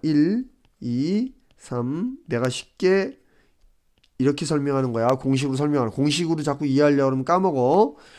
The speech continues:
그럼 일이 선택할 수 있는 아이는 뭐가 있었죠? 어, 일, 이, 삼, 사, 육, 십이. 총 여섯 개가 있었네요. 맞죠? 여섯 개.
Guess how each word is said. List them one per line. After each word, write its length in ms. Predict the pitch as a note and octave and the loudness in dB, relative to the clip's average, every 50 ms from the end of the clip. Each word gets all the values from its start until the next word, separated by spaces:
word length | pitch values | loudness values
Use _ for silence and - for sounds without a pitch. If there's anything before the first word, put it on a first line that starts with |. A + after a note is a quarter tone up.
| - - - | -20 -20 -4
그럼 160 | - E3 D#3 - - | -4 -4 -2 2 2
일이 200 | B3 C4 C4+ A#3+ | 4 4 6 6
선택할 440 | A#3+ B3 A#3+ G#3 A#3+ A3 - A3+ | 6 4 4 2 0 0 0 0
수 160 | A3+ A3 - G#3+ | 0 0 -2 -2
있는 240 | G3+ G3 G3 F#3+ | -2 0 0 0
아이는 600 | E3 C3+ C3+ C#3 C#3 C#3 C#3+ E3 F#3 G#3 B3 A#3+ - _ _ _ _ _ _ _ _ _ | 0 0 0 0 0 0 -2 -2 -2 -2 -4 -8 -12 _ _ _ _ _ _ _ _ _
뭐가 220 | A#2+ C3 D3 D3 | 2 4 4 4
있었죠? 460 | C3 A#2+ A#2 G#2+ - F3+ G3 C4 C4 - _ _ _ | 4 2 -4 -4 -2 -2 -2 -2 -4 -8 _ _ _
어, 140 | - A2 G#2 - | -8 -8 -6 0
일, 420 | D#3 E3+ F3 F#3 G3 G#3 A#3+ - _ _ _ _ _ _ _ | 2 2 4 4 2 0 -2 -6 _ _ _ _ _ _ _
이, 420 | - C3+ C3+ C#3+ D#3+ E3+ F#3 G#3+ A#3+ A#3 _ _ _ _ | -10 -8 -6 -4 -4 -4 -4 -4 -6 -8 _ _ _ _
삼, 580 | _ - - C#3+ D3 D3 D#3 E3 F3+ G3 G#3+ G#3 - _ _ _ _ | _ -10 -6 -4 -4 -2 -4 -4 -4 -6 -6 -8 -10 _ _ _ _
사, 560 | _ - - C#3 C3 C3 C#3 D3 D#3+ F3+ G#3+ A3+ - _ _ _ _ _ _ _ - | _ -10 -4 -2 0 2 2 2 2 0 -2 -4 -10 _ _ _ _ _ _ _ -4
육, 420 | B2+ C3 D3 D#3+ F#3 A#3 - - _ _ _ _ _ _ | 0 2 2 2 2 0 -4 -10 _ _ _ _ _ _
십이. 440 | - - - A3+ F#3+ E3+ C3 - - | -8 -2 0 2 2 2 0 0 -2
총 200 | - G#3 G3 D3+ | 0 0 4 6
여섯 260 | D3 D#3+ E3 A#3 A3+ | 6 6 6 4 4
개가 200 | - G#3+ F#3 E3+ | 4 2 4 4
있었네요. 540 | C#3+ C3 - C3+ B2 A#2+ A#2 B2 C#3 G3+ - - _ _ | 0 0 -2 -4 -4 -4 -4 -4 -6 -6 -10 -14 _ _
맞죠? 240 | - A2 G#2+ - B2+ | -12 -10 -6 -4 -4
여섯 280 | A2 G#2+ G#2+ A2 G2+ - | -4 -4 -4 -8 -12 -12
개. 160 | - E2+ | -14 -16